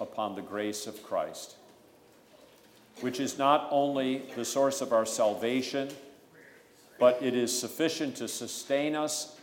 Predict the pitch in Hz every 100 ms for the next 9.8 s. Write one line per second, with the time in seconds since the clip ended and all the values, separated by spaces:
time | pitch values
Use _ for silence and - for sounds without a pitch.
0 | - - - 123 127 117 123 120 - -
1 | - - - - _ _ - 123 131 131
2 | 127 127 127 127 - - - - - 117
3 | 107 107 107 - - - - - - -
4 | - 104 104 107 - - 131 127 123 113
5 | 101 98 120 123 131 143 - - 101 98
6 | 92 - 104 110 127 - - - - -
7 | 123 120 113 - 127 131 127 131 131 -
8 | - - - 120 117 - 117 113 - -
9 | - - 107 107 - 107 -